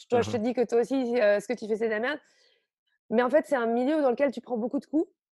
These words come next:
Speaker 2: Mmh mh.
Speaker 1: Du coup, tu t'endurcis et, et t'apprends à répondre.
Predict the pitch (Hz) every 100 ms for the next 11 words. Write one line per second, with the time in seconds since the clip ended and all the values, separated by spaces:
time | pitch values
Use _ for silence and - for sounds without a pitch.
0 | _ 117 113 135 _ _ _ _ _ 214
1 | - 320 - _ _ _ _ _ _ -
2 | 226 233 240 - 302 370 _ _ _ _
3 | _ _ _ _ 220 214 214 196 - 202
4 | 202 - - 226 208 208 269 220